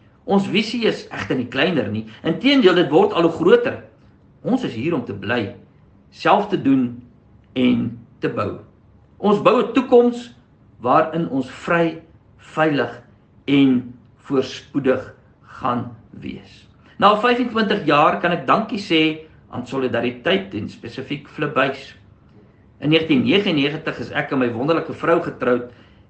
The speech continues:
en vier pragtige dogters is gebore. Hulle gee my energie en Elsha is my steunpilaar. Ek kyk na bo, daar kom my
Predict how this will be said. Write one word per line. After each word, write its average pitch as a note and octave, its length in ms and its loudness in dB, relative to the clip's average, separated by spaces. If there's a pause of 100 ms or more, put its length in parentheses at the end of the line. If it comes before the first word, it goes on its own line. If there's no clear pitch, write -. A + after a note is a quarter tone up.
en G2 140 -6
vier D#3 500 0
pragtige G3 480 0
dogters B2+ 400 -2
is G2+ 160 -10
gebore. A2 500 -6 (480)
Hulle A3 160 0
gee A#3 160 0
my D#3+ 80 4
energie C#3 600 -2
en G2+ 120 -4
Elsha C#3 400 -2
is B2 160 -4
my A2+ 140 -6 (260)
steunpilaar. - 800 -8 (680)
Ek - 140 -12
kyk A#3+ 200 2
na G#3 120 4 (100)
bo, B2+ 240 2 (800)
daar D#3+ 420 4
kom C3+ 220 2
my A2 160 0